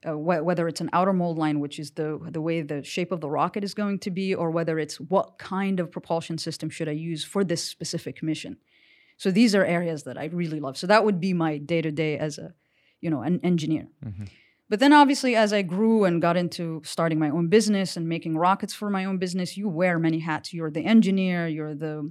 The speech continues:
Speaker 1: C E O of the company, you run the day-to-day, you try to find money, you try to create a business plan, all the stuff. So you wear many hats, uh,
Speaker 2: Mm-hmm.
Speaker 1: as in my role. So that kinda gives you a flavor.
Speaker 2: Yeah. There are a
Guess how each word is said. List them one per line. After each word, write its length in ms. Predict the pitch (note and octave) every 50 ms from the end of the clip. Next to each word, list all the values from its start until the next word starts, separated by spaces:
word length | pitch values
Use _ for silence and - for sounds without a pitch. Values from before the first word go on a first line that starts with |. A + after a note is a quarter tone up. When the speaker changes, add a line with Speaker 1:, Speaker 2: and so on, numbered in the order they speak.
| -
Speaker 1:
C 280 | - - - C4+ A#3+ G3+
E 60 | F#3+
O 200 | G3 G3+ G3+ F#3+
of 80 | F3+ D#3
the 80 | F#3
company, 540 | F3+ - F#3+ F3+ - F#3 F3 F3+ F3 F3 E3+
you 140 | D#3+ D#3 D#3
run 300 | D3+ D3 F3+ G3+ G#3+ G#3
the 80 | G3 F#3
day-to-day, 640 | E3+ F#3 F#3 F3+ E3+ E3+ E3 E3+ F3 E3+ F3 E3+
you 160 | E3 D#3 D3+
try 200 | - - F#3 F#3+
to 100 | G#3+ G#3+
find 340 | G#3 - G#3+ G3 F#3+ F#3 F3
money, 340 | F#3 F#3 F#3 F3+ F3+ F3 F3 E3
you 120 | D#3 D3+
try 220 | D3 - G#3 G#3+
to 80 | G#3+ G#3+
create 360 | G#3+ - G#3+ G3+ F#3 F#3+ F#3 F3+
a 20 |
business 380 | F3+ F3 F#3+ E3+ F#3 F3+ F3 -
plan, 420 | - - F#3+ F3+ E3+ E3+ E3 E3 E3 - - - _ _ _ -
all 200 | F3+ G3 G#3 G#3+
the 140 | F3 D#3+
stuff. 360 | - - - C#3+ D3 - - _ _ _ _ _ _ _ _ _
So 320 | - - - G3+ G3 F#3+ F#3+
you 240 | F#3+ - F#3+ F#3+ F3
wear 280 | F#3 E3+ G3+ G#3 G3
many 220 | G3 F#3 F3 E3 D3+
hats, 460 | E3 E3 - - - - - - - - -
uh, 40 | E3+
Speaker 2:
Mm-hmm. 220 | D#3+ C#3 - -
Speaker 1:
as 360 | E3 D#3+ D3+ C#3+ - - - _ _ _ _
in 140 | - F#3+ G#3
my 160 | G3 F3 D#3+
role. 340 | D3 D#3+ D#3 D3 - - _ _ _ _ _ _ _ _ _ _
So 400 | - - G3+ F#3+ F#3+ F#3 F#3 - - - _ _ - -
that 220 | A3+ D4+ F4 F4 -
kinda 220 | C4+ B3+ B3 A3+
gives 220 | G#3 G#3+ F#3+ F3+
you 100 | G3+ F#3+
a 40 | D3+
flavor. 580 | - - - F3 E3+ E3 D3 D3+ C#3+ - D3 _ _ -
Speaker 2:
Yeah. 140 | C3 A2+ - - _ _ _ _ _ _ _ - - - - _ _ _ -
There 200 | C3+ A2+ A#2+ D3+
are 40 |
a 40 | D3+